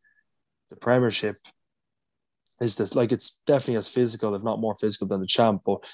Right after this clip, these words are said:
the thing I'd say the difference is just the technicality. Like, lads at the Prem level, like, from training with them, so they're just that technically a bit better. Um,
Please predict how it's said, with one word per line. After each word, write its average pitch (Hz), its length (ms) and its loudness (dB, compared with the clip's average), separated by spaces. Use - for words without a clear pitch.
the 117 80 0
thing 151 160 8
I'd 135 120 8
say 135 100 6
the 123 80 6
difference 113 380 4
is 104 160 0
just - 260 -2
the - 60 -18
technicality. 107 720 2
Like, 95 220 2
lads 123 360 6
at 107 140 0
the 101 60 -6
Prem 113 380 0
level, 104 280 0
like, 95 200 -4
from - 140 -6
training 107 380 6
with 98 100 4
them, 98 120 -4
so 98 120 2
they're 101 160 2
just 110 180 4
that 104 200 2
technically 107 460 -2
a 90 40 -4
bit 101 180 0
better. 104 360 4
Um, 92 460 0